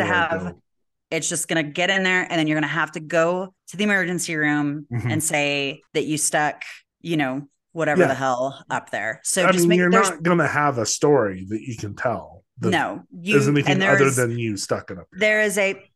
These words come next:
Speaker 2: plethora of things that you can order online. You can visit, uh, if you're
Speaker 1: Mm-hmm.
Speaker 2: here in Albuquerque, you can visit Self Serve. They are a wonderful
Speaker 1: Mm-hmm.
Speaker 2: resource for all sorts of, you know, kinky sex stuff.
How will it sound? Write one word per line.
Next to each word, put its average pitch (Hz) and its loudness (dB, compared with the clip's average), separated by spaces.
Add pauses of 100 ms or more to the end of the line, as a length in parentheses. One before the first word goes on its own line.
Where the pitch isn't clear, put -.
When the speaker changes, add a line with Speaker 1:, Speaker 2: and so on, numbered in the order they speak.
(100)
Speaker 2:
plethora 190 -2
of 143 -4
things 139 0
that 151 -6
you 151 -2
can 147 -6 (100)
order 208 0
online. 165 -2 (420)
You 165 -6
can 170 -4
visit, 160 0 (160)
uh, 151 2
if - 0
you're 117 -2
Speaker 1:
Mm-hmm. 117 -2
Speaker 2:
here 175 0
in 165 0
Albuquerque, 202 -2
you 190 -6
can 165 -6
visit 143 -6
Self 185 0
Serve. 170 0
They 143 -4
are 135 -2
a 143 -4
wonderful 185 -2
Speaker 1:
Mm-hmm. 160 0
Speaker 2:
resource 147 -2
for 139 0
all 175 2
sorts 170 -6
of, 143 -4 (540)
you 160 0
know, 139 2
kinky 151 -4
sex - -4
stuff. 131 -4